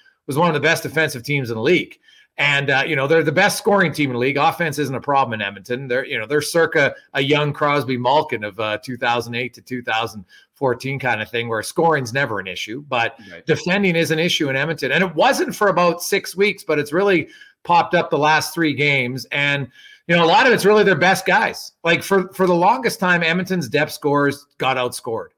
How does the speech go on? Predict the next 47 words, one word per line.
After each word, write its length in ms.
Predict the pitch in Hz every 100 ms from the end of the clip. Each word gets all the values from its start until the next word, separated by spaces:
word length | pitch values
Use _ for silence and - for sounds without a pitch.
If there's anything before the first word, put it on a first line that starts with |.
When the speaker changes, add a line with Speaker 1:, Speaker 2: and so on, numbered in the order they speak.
| _ _ _ 123
Speaker 1:
This 320 | 240 - 196
year, 340 | 175 170 170 160
without 320 | 160 190 247
McDavid 420 | 196 135 185 185
and 220 | 175 160
Ma-, 240 | 151 165 -
and, 280 | 147 147 147
uh, 240 | 143 139 - - _
Draisaitl 560 | 160 170 170 175 151 156
on 140 | 147
the 120 | 131
ice, 460 | 170 156 117 - - _ _ _ _ _
the 100 | 135
Oilers 360 | 170 277 220 151
are, 180 | 165 156
are 160 | 151
plus, 420 | 151 185 190 175 190
uh, 200 | 170 156
plus 300 | 196 190 -
fourteen, 680 | 196 180 - 220 180 104 _
and 100 | 170
they're 80 | 202
actually 400 | 226 285 - 196
plus 520 | - - 208 214 -
seventeen 560 | - 226 247 175 151 147
since 280 | 147 156 147
January 480 | 165 160 160 135 120
first, 480 | - 233 120 - _ -
which 180 | 196 180
is 80 |
unreal. 500 | 170 151 131 254 120
If, 140 | 131 - - - -
if 120 | 147
your 180 | 269 -
third 240 | 254 240
and 100 | 175
fourth 220 | 208 190
lines 320 | 156 185 185
are 60 | 156
outscoring 420 | 156 151 180 175
the 80 | 160
opposition 560 | 160 147 135 175 170 139
by 200 | 135 127
a 20 |
goal 260 | 147 175
a 60 | 135
game, 400 | 120 165 127